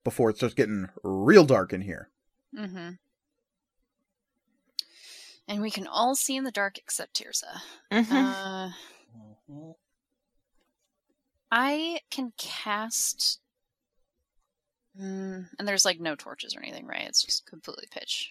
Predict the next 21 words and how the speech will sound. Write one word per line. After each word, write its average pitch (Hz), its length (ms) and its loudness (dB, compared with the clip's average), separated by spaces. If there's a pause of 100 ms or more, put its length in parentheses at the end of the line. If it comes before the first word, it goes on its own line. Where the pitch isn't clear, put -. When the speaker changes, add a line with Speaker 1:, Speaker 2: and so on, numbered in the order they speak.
Speaker 1:
Uh, 131 200 10
there 151 140 12
are 233 60 10
sconces 160 480 4
on 117 80 4
the 104 80 0
wall. 95 320 2
They're 113 100 4
not 117 160 2
lit. - 280 0 (640)
It - 80 -16
seems 101 260 -4
as 98 60 -8
though 90 280 -2
Jet 87 280 -2
did 80 160 -6
not 78 180 -8 (160)
light 85 220 -6
any 80 160 -12
torches. - 540 -12 (440)
Speaker 2:
Yeah, - 380 -10